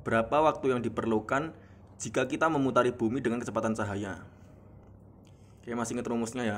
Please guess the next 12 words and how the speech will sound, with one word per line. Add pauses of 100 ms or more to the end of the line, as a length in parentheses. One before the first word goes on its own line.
(120)
V
sama
dengan (160)
S
per
T. (1300)
V (460)
melambangkan (480)
kecepatan, (1300)
S
melambangkan
jarak,